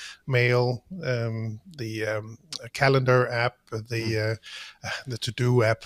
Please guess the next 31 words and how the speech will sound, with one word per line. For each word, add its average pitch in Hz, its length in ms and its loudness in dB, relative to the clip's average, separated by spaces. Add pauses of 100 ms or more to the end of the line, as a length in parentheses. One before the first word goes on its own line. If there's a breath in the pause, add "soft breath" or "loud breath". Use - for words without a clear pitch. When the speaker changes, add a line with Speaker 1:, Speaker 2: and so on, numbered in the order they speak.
Speaker 1:
that, 120 340 -4
that - 140 -6
kind 117 220 0
of 113 40 -4
integration 139 600 -2
where 120 80 0
you 110 60 -4
can 107 120 -8
actually 110 300 -8
grab 113 300 -6
Speaker 2:
Mm. - 40 -20
Speaker 1:
that - 220 -10
mail 117 260 -8
and 120 160 -14
put 123 140 -10
it 113 100 -12
on 120 100 -16
your 120 140 -14
lists, 120 400 -2
um, 123 380 -8
is, 127 260 -6
is 120 140 -4
actually 113 240 0
a 107 40 -2
very 117 320 0
nice - 300 -8
implementation - 640 -12
right 117 240 -16
now 123 180 -12
with 131 240 -10
the, 120 160 -10